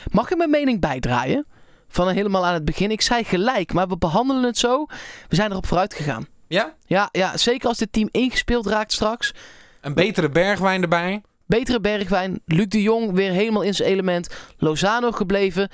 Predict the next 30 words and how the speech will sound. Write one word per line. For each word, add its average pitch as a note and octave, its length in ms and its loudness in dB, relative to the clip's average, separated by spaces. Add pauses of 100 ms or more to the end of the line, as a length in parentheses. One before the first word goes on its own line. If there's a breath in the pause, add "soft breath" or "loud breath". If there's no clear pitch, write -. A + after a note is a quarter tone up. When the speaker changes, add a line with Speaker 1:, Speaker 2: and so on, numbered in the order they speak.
(180 loud breath)
Speaker 1:
Pereiro A#3 480 0
op G#3+ 120 0
zijn G#3 140 0
favoriete G3+ 440 0
positie. E3+ 540 0 (220 loud breath)
Een - 120 0
fantastische A3 720 -2
voetballer F#3+ 440 0
straks - 300 -2
naast E3 280 0
Gutierrez. D#3+ 600 0 (320 loud breath)
Achterin G#3 500 0
meer G3 160 0
voetballend F3+ 440 0
vermogen. E3+ 400 0
Twee E3 220 -2
backs F3+ 300 -2
die E3+ 200 2
ook D3+ 100 0
echt - 340 -2 (220 loud breath)
met E3 160 -2
hun E3 100 2
goede F#3+ 340 2
benen E3+ 260 0
die D#3+ 120 0
kant G#3 260 -2
staan. G3+ 160 0
En F3 140 -2
een E3+ 100 -4
keeper A3+ 400 0